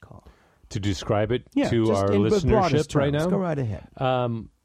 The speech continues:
Speaker 2: it's a, it's an American fifties, uh,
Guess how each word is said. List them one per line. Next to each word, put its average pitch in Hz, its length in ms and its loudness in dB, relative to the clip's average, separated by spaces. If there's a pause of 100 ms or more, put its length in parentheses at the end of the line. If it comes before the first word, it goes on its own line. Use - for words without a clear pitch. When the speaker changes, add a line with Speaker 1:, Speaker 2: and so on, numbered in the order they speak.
Speaker 2:
it's 127 280 -2
a, 110 240 0
it's 113 220 -4
an 95 120 0
American 104 640 0
fifties, 95 1120 -6 (480)
uh, 80 420 -6